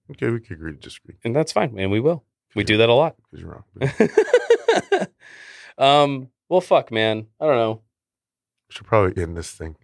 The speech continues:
Speaker 2: Yeah.
Speaker 1: We'll just keep talking about random shit.
Speaker 2: Are, is, are we at two? Oh, we're on hour two at three minutes. Okay, cool.
Speaker 1: Yeah, yeah,
Speaker 2: I was
Speaker 1: yeah.
Speaker 2: just like, are we,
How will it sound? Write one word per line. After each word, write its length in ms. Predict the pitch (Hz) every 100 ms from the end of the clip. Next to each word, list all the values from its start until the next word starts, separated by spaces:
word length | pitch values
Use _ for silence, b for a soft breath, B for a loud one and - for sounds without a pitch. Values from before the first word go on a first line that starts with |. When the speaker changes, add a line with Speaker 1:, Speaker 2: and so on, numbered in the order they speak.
| _ B
Speaker 2:
Yeah. 240 | 135 117
Speaker 1:
We'll 80 | 101
just 180 | 104 104
keep 160 | - 82
talking 280 | 95 87
about 120 | 87 80
random 300 | 90 82 85
shit. 280 | - - 87
Speaker 2:
Are, 100 | -
is, 140 | 127 131
are 60 | 143
we 140 | 226
at 200 | 294 -
two? 300 | - 175 247 -
Oh, 140 | 127
we're 200 | 117 120
on 300 | 120 123 120
hour 320 | 110 110 104 98
two 400 | - 104 90 80
at 240 | 90 92
three 200 | - 95
minutes. 340 | 90 85 82 104
Okay, 300 | 101 - -
cool. 140 | 117
Speaker 1:
Yeah, 100 | 117
yeah, 180 | 110 104
Speaker 2:
I 40 |
was 120 | 120 120
Speaker 1:
yeah. 60 |
Speaker 2:
just 120 | 127
like, 140 | 131 120
are 100 | 143
we, 240 | 220 285